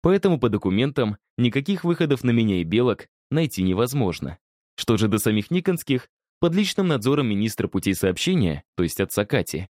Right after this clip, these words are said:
все собранные доказательства причастности Никонских к нападению на усадьбу Морозовы передали в Министерство имперской безопасности. Теперь уже можно это сделать,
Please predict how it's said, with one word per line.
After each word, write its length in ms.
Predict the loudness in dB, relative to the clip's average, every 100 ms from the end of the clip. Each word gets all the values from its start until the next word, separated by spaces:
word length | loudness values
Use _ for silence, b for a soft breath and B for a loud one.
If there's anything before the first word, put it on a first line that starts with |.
| -4
все 160 | 0 2
собранные 480 | 2 2 2 2 0
доказательства 680 | 0 0 0 0 -2 -2 -4
причастности 600 | 0 0 0 -2 -2 0
Никонских 600 | 0 0 -4 -4 -6 0
к 100 | 0
нападению 500 | 2 2 2 0 0
на 100 | -2
усадьбу 340 | -2 -2 -2
Морозовы 580 | -2 -2 -2 -2 -2 -4 _ -2
передали 400 | 2 4 2 2
в 60 |
Министерство 680 | 2 0 0 0 0 0 -2
имперской 440 | 0 -2 -2 -4
безопасности. 920 | -2 -2 -2 -2 -2 -6 -6 -8 -8 -12 _ _ _ -4
Теперь 260 | 2 4
уже 160 | 4 2
можно 280 | 0 0 0
это 120 | -2
сделать, 560 | -4 0 2 2 -2